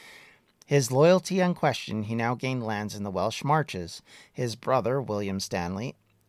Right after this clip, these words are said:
would be named as Chief Justice in North Wales and given command of Carnarvon Castle, a shocking achievement so soon after Margaret's betrayal.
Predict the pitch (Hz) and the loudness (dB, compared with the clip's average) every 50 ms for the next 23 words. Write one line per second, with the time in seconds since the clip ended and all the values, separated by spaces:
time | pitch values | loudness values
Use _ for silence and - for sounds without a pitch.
0 | - _ 131 127 131 127 117 - 139 135 135 123 113 104 107 110 113 104 - - | -20 _ -6 -2 -2 -2 -2 -2 -2 0 0 0 0 0 -2 -2 -4 -4 -6 -6
1 | - - 139 135 131 - - 120 107 98 - - - 98 - - 104 101 101 107 | -6 -4 -4 -6 -6 -4 -2 -2 0 0 -2 -4 -8 -8 -8 -6 -4 -4 -4 -4
2 | 101 92 87 - 123 139 147 123 107 107 101 - 117 110 110 - 123 131 151 180 | -4 -4 -6 -2 2 2 4 4 2 0 -2 -4 -6 -6 -6 -4 -4 -2 -2 -2
3 | 185 - 180 156 120 107 107 107 107 113 104 - - - 131 107 101 95 101 104 | -2 -2 -2 -2 -2 -2 -2 -2 -4 -6 -8 -10 -10 -6 -4 -2 -2 -2 -4 -4
4 | 104 - - 151 151 139 - - 92 82 - - _ _ - - - - - _ | -6 -2 0 0 0 0 -2 -6 -6 -8 -8 -10 _ _ -20 -20 -20 -20 -20 _
5 | _ - 143 - - - 123 104 104 - - 131 131 131 131 - - 214 196 139 | _ -2 -2 0 0 2 2 2 2 0 -2 -4 -4 -4 -4 -4 -6 -4 -4 -4
6 | 104 92 82 - - - 98 95 - - - 110 113 113 110 107 113 - - 117 | -4 -6 -8 -8 -8 -8 -8 -8 -8 -8 -6 -4 -4 -2 -2 -4 -4 -4 -6 -4
7 | 107 98 98 98 95 98 95 - - - - - - - 139 143 117 82 78 78 | -2 -2 -2 -2 -4 -6 -8 -8 -10 -12 -12 -12 -2 2 2 2 4 2 0 -4
8 | - | -8